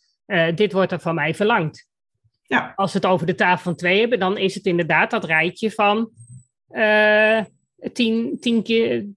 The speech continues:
Speaker 1: één keer twee, twee keer twee, en dan horen die anderen daar niet bij, want dan is het niet meer de tafel. Maar dan moeten juffen niet elf keer twee gaan vragen, want dan klopt dat ook niet meer.
Speaker 2: Nee.
Speaker 1: Dus dan moet je dat afbakenen en dan,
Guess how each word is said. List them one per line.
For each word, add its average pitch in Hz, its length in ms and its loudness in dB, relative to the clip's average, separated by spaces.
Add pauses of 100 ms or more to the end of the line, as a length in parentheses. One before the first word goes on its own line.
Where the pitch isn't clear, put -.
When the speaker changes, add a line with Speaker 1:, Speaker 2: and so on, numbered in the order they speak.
Speaker 1:
één 220 320 -2
keer 208 100 -10
twee, 220 400 -2
twee 220 200 0
keer 208 120 -14
twee, 214 320 0
en 226 200 0
dan 196 100 2
horen 185 240 2
die 165 120 0
anderen 165 260 -2
daar 170 140 2
niet 175 140 2
bij, 190 260 2
want 226 140 -2
dan 240 160 2
is 175 120 -2
het 170 120 -4
niet 170 160 -2
meer 170 140 -2
de 185 100 -6
tafel. 220 400 -2 (100)
Maar 196 220 2
dan 254 120 0
moeten 240 240 -2
juffen 202 320 -2
niet 240 400 -2 (160)
elf 175 300 -2
keer 214 140 -4
twee 254 260 2
gaan 190 160 0
vragen, 160 380 0
want 247 120 -4
dan 226 100 -2
klopt 240 220 -4
dat 277 160 0
ook 302 120 -2
niet 185 140 0
meer. 147 200 -6 (560)
Speaker 2:
Nee. 247 120 2
Speaker 1:
Dus 214 260 -2
dan 254 200 0
moet 269 160 -2
je 208 80 0
dat 175 140 0
afbakenen 196 840 -2
en 220 100 -2
dan, 190 220 0